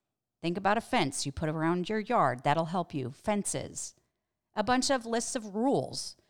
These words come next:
surrounding the scriptures, things that you can do and can't do. All for the purpose, by the way, to establish new identity markers, to keep the Jewish faith, the, the people separate, distinct, and pure,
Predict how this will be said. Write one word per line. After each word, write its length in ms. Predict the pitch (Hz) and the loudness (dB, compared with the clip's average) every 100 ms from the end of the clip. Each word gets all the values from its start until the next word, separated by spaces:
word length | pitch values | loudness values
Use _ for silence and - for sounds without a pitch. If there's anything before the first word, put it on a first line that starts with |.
| _ | _
surrounding 640 | - 233 220 214 247 254 247 | -6 0 4 4 2 0 -2
the 60 | |
scriptures, 640 | 214 - 226 - 151 123 - - _ _ | -4 -6 -6 -6 -8 -6 -10 -12 _ _
things 200 | 254 247 | 0 0
that 120 | 240 | -2
you 100 | 214 | -6
can 420 | - - 262 254 | -8 -4 0 0
do 300 | 240 247 233 - | 2 0 0 0
and 180 | 202 190 | -4 -4
can't 380 | - 208 214 156 | -2 -2 -2 -4
do. 340 | 151 90 127 - _ _ _ _ _ _ _ _ | -4 -6 -8 -16 _ _ _ _ _ _ _ _
All 320 | 220 254 320 | 10 12 10
for 200 | 330 339 | 8 2
the 120 | 330 | 2
purpose, 420 | 330 302 302 196 - | 2 0 -2 -6 -2
by 140 | 156 | -2
the 120 | 147 | 0
way, 340 | 135 120 170 247 - _ _ _ _ _ | 0 0 -2 -6 -16 _ _ _ _ _
to 200 | - 269 | 0 0
establish 680 | 339 - - 254 262 285 277 - | 0 0 4 6 6 4 2 -4
new 380 | 185 208 247 320 | -2 2 6 4
identity 480 | - 240 226 220 196 | 4 0 0 -2 -2
markers, 480 | 156 139 - - - | -2 -2 -4 -8 -6
to 80 | 214 | -6
keep 220 | - 262 | -6 -8
the 80 | 240 | -8
Jewish 480 | 180 214 247 269 - | -6 -4 -2 -4 -2
faith, 300 | 226 180 - | -2 -2 -6
the, 80 | 196 | -6
the 160 | 190 | -6
people 300 | 214 254 254 | -4 -6 -6
separate, 640 | 233 - - 240 - 202 - | -6 -6 -4 -4 -4 -8 -6
distinct, 720 | 202 196 - - 233 - - - | -8 -6 -6 -6 -8 -8 -12 -6
and 180 | 202 185 | -6 -6
pure, 640 | - 226 240 156 - | -8 -8 -4 -6 -8